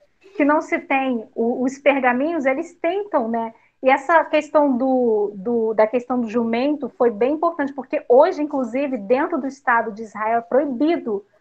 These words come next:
você pegar um jumento e fazer ele de transporte, por exemplo, é proibido. Então, como é que o Messias ele vai entrar? Esse,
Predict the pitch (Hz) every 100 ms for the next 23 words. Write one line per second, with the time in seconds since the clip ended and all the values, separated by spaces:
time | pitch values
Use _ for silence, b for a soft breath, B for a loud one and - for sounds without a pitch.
0 | _ - 214 247 233 233 233 240 277 254
1 | 262 285 - 285 233 269 254 247 262 196
2 | 240 240 240 233 226 196 b b - 285
3 | 330 - 269 269 269 262 254 254 240 247
4 | 226 226 214 233 262 269 233 240 - 285
5 | 370 B B B - 294 330 359 339 339
6 | - 294 269 269 262 262 262 233 220 247
7 | - -